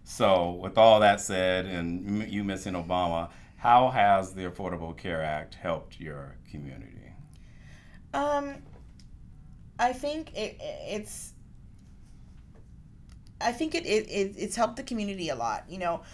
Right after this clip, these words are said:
Speaker 2: right now, my community is fighting for health issues. I think we'll always fight for health issues, unfortunately. But, you know, in,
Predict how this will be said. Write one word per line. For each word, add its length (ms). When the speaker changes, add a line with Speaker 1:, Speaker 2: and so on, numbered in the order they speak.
Speaker 2:
right 220
now, 500
my 160
community 520
is 180
fighting 460
for 480
health 260
issues. 380
I 80
think 180
we'll 100
always 300
fight 160
for 80
health 240
issues, 260
unfortunately. 480
But, 180
you 100
know, 120
in, 200